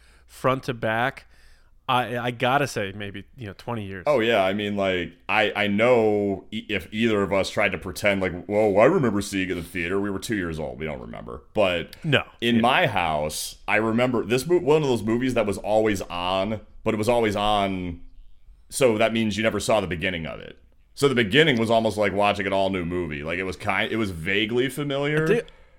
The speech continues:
Speaker 1: I felt the same exact way.
Speaker 2: Yeah.
Speaker 1: I forgot what the beginning, like, if you, you know, sometimes they have, like, they show a shot from a movie and they're like, "What movie is this from?" I would never guess any of the stuff from the beginning of this movie is Karate Kid. They're showing this industrial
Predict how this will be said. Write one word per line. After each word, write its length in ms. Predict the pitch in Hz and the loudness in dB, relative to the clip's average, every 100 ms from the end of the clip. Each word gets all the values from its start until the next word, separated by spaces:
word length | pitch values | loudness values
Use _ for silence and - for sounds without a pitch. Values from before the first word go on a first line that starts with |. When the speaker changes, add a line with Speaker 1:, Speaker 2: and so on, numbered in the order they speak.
| - | -2
Speaker 1:
I 160 | 160 233 | 0 0
felt 200 | 330 294 | 0 -2
the 80 | |
same 320 | 170 - 180 208 | -2 -2 -2 -2
exact 380 | 165 160 160 | 0 -2 -2
way. 260 | 147 131 117 | -2 -2 -2
Speaker 2:
Yeah. 300 | 98 101 80 | 0 0 2
Speaker 1:
I 160 | 143 190 | 2 2
forgot 640 | - 196 151 147 147 151 | 0 -2 2 6 6 6
what 260 | 139 139 - | 0 -4 -2
the 140 | 139 | -6
beginning, 500 | 127 123 131 131 131 | -6 -4 -2 -2 -2
like, 180 | 143 139 | 0 -2
if 120 | 127 | -2
you, 380 | 139 180 247 240 - - | -6 -4 -4 -6 -10 -16
you 80 | - | -2
know, 120 | 226 202 | 2 2
sometimes 420 | 202 190 180 147 | 0 0 0 0
they 160 | 143 | -2
have, 360 | 131 139 131 123 | -2 -2 -2 -2
like, 260 | 123 113 - - _ _ - | -2 -2 -8 -20 _ _ -6
they 100 | 117 | -4
show 300 | - 147 127 | 0 0 0
a 40 | |
shot 460 | - - 143 123 120 | -2 -2 0 2 0
from 140 | 127 | -6
a 40 | 117 | -6
movie 260 | 113 117 | -4 -4
and 80 | 110 | -4
they're 60 | 101 | -6
like, 100 | 104 | -4
"What 140 | 120 | -4
movie 300 | 123 117 120 | -2 -2 -2
is 80 | 131 | -4
this 120 | 143 | -6
from?" 380 | - 147 147 156 - - _ _ - | -4 0 0 -4 -12 -20 _ _ 0
I 180 | 139 165 | 2 4
would 200 | 147 117 | 2 0
never 500 | 120 131 135 131 123 | -2 4 4 4 2
guess 460 | 113 113 110 - - | 0 -2 -4 -10 -4
any 260 | 143 143 139 | 0 0 0
of 120 | 120 | -2
the 60 | 120 | -6
stuff 260 | - 110 | -2 -4
from 80 | - | -4
the 60 | 110 | -8
beginning 240 | 113 113 | -6 -6
of 40 | 110 | -6
this 140 | - | -8
movie 300 | 113 107 104 | -8 -6 -8
is 120 | 98 | -10
Karate 360 | - 113 101 101 | -10 -8 -6 -8
Kid. 160 | 113 | -10
They're 80 | 104 | -8
showing 180 | - 120 | -6 -6
this 160 | 117 113 | -6 -10
industrial 880 | 104 98 120 131 - 131 123 120 | -12 -8 -6 -6 -6 -4 -2 -2